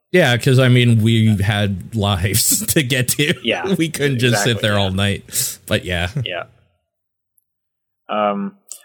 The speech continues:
Speaker 2: well, I'm, I'm, I'm starting to wondering if that, uh, particle stuff will even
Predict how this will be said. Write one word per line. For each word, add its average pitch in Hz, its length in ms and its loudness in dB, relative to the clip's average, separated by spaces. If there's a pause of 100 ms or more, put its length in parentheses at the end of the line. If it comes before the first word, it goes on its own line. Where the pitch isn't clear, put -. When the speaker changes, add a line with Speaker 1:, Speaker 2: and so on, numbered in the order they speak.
Speaker 2:
well, 147 160 4
I'm, 165 160 0
I'm, 151 220 -2
I'm 147 380 -2
starting 160 240 0
to 147 60 0
wondering 139 260 2
if 123 100 -4
that, 110 200 2
uh, 101 220 4
particle 117 400 -2
stuff - 260 0
will 107 140 -2
even 98 460 -4